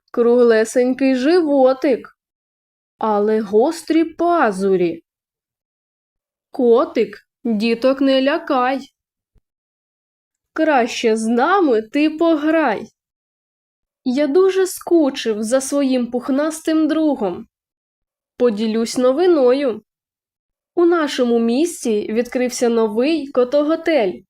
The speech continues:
де я на час подорожі залишив свого улюбленця. Щоб я не хвилювався за свого пухнастика, мені надсилали світлини.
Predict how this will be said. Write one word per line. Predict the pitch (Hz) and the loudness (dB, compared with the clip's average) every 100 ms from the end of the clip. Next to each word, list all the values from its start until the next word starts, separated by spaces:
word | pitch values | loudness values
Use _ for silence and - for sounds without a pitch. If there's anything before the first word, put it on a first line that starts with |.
| _ _ | _ _
де | 247 311 | -4 0
я | 330 | 0
на | 330 330 | 0 -2
час | 320 254 220 - | -2 -2 -4 -6
подорожі | 226 220 262 320 269 220 190 - | 0 0 0 -2 -2 -2 -2 -2
залишив | 226 220 214 220 302 - 220 | -2 0 0 0 -2 -4 -6
свого | - - 233 262 | -6 -2 0 2
улюбленця. | 330 349 349 262 196 185 180 - - - _ _ _ _ _ _ _ _ _ _ _ _ _ _ _ _ _ - | 2 2 2 0 -2 -4 -6 -10 -10 -16 _ _ _ _ _ _ _ _ _ _ _ _ _ _ _ _ _ -14
Щоб | - 294 277 | -4 -4 0
я | 311 | 0
не | 311 311 | 0 0
хвилювався | 339 320 311 285 220 214 | 0 2 2 0 -2 -4
за | 226 | -4
свого | 233 - 277 262 233 | -4 -2 0 2 0
пухнастика, | 240 240 233 208 302 - 359 - 196 202 - | -2 -4 -2 -2 -6 -4 -4 -2 -4 -6 -8
мені | 226 254 269 | -2 0 2
надсилали | 247 208 - 226 214 202 294 269 | 0 -4 -4 -4 0 0 -2 -4
світлини. | 240 226 330 330 262 247 269 262 | -6 -4 -2 0 -2 -2 -2 -6